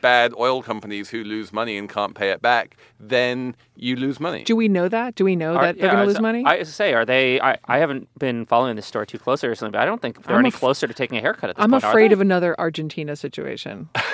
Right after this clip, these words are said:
Speaker 3: Yeah, 'cause this
Speaker 1: So
Speaker 3: is,
Speaker 1: ma-
Speaker 3: this is gridlock on the hill. I mean,
Speaker 1: Yeah, no, that, it, this, um, Puerto Rico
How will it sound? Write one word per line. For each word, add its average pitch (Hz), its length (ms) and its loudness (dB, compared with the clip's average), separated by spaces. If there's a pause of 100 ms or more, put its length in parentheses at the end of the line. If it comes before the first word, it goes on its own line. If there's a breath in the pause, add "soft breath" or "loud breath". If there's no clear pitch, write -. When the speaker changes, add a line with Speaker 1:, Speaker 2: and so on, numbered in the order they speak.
Speaker 3:
Yeah, 175 160 2
'cause 147 160 -4
this 185 100 -2
Speaker 1:
So 180 100 6
Speaker 3:
is, 165 80 4
Speaker 1:
ma- 165 160 6
Speaker 3:
this 170 120 -2
is 156 80 -6
gridlock 127 440 -2
on 104 100 -6
the 95 60 -14
hill. 131 300 0
I 107 80 -2
mean, 107 140 -4
Speaker 1:
Yeah, 131 80 4
no, 117 160 0
that, 123 180 -6 (340)
it, 143 320 -8
this, 170 320 0 (380)
um, 120 680 6 (380)
Puerto 127 280 2
Rico 104 840 -2